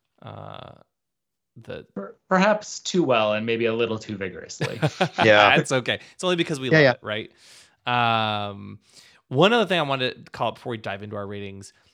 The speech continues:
Speaker 1: Interestingly, so I, if you, if you listen, cl-, did you guys notice Vader's voice at all?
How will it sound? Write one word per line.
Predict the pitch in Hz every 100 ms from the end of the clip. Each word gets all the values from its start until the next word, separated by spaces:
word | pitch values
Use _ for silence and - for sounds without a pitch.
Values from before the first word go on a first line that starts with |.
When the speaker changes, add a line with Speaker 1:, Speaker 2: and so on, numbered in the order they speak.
| _ _ _ _ _
Speaker 1:
Interestingly, | 156 175 165 135 123 113 110
so | 107 117
I, | 90 127 - - - _ _ _ _ _ _ _ 131
if | 120
you, | 135 131 131
if | 131
you | 127 120
listen, | 156 - 214 -
cl-, | -
did | 135
you | 233
guys | 233
notice | 156 151 143 - - _ _ _ _ _ _ 135
Vader's | 117 113 101
voice | 101 104 - - _
at | 113
all? | 113 120 117